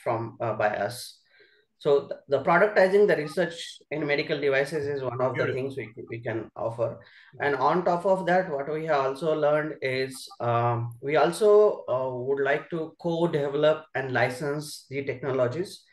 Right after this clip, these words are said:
Speaker 1: uh, to build the product. This is because it's win-win, uh, for both of us. If somebody is interested,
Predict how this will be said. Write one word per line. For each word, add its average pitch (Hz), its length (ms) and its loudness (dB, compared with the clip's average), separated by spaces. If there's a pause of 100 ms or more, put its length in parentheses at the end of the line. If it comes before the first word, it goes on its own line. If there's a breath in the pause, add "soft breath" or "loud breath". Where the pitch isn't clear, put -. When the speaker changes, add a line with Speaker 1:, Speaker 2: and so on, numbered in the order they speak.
(480 soft breath)
Speaker 1:
uh, 117 260 -4
to 151 80 -2
build 156 220 -2
the - 80 2
product. 139 380 2
This 170 160 0
is 165 220 -2
because 143 260 0
it's 143 240 -2
win-win, 156 720 0
uh, 120 240 0
for 123 180 4
both 131 300 0
of 139 180 -4
us. 202 300 -2
If 202 180 4
somebody 175 320 2
is 165 140 0
interested, 175 540 0